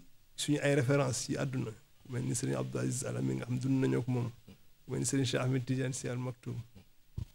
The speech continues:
euh, fa ñu ko tegoon ci, ci, ci, ci modèle,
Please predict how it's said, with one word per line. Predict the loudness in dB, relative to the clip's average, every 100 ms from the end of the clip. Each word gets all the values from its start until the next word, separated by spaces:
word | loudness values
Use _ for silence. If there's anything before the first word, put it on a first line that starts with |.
| -8
euh, | -6 -4
fa | 0 6
ñu | 8
ko | 8 8
tegoon | 8 8 6 2 -2
ci, | 2 2 2
ci, | -2 -2 0 -2
ci, | -2 -2
ci | -2
modèle, | 2 4 4